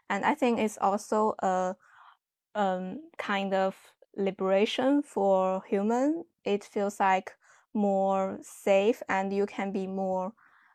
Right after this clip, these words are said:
open with others. And it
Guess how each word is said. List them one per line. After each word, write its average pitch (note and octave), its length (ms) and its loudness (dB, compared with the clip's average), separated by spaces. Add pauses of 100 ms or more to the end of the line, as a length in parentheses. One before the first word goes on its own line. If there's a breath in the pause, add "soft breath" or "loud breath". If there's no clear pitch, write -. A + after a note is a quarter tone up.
(340)
open C4 580 4
with G#3 300 2 (100)
others. C4 560 2 (420 soft breath)
And G#3 300 0
it A#3 200 2